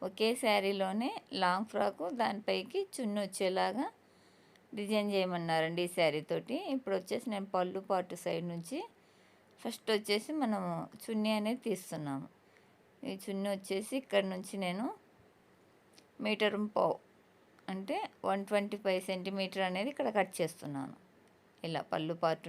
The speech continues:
నుంచి మనము శారీలోకి కలుపుకొని వన్ ట్వంటీ ఫైవ్ సెంటీమీటర్ కట్ చేసుకున్నామంటే, మనకు ఈజీగా టూ అండ్ హాఫ్ మీటర్ చున్నీ అనేది వస్తుంది. మామూలుగా అయితే రెండున్నర మీటర్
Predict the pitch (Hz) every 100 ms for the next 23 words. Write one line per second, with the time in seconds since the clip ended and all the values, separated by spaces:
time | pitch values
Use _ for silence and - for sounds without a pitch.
0 | 165 160 - 202 190 180 247 359 - _
1 | - - - - - - - - 208 185
2 | 196 196 190 - 175 156 - 196 214 427
3 | - - _ - _ _ _ _ - 202
4 | 196 196 190 196 190 175 175 170 165 -
5 | 190 185 196 202 202 202 175 180 185 180
6 | - 180 170 170 170 175 175 180 294 233
7 | 226 220 226 277 262 214 202 185 190 196
8 | 196 196 277 339 - 202 185 196 180 208
9 | 226 - - 175 - - _ _ _ _
10 | _ _ _ _ - 190 175 202 214 214
11 | 240 247 220 185 185 - - _ _ 202
12 | 196 190 202 202 196 190 196 202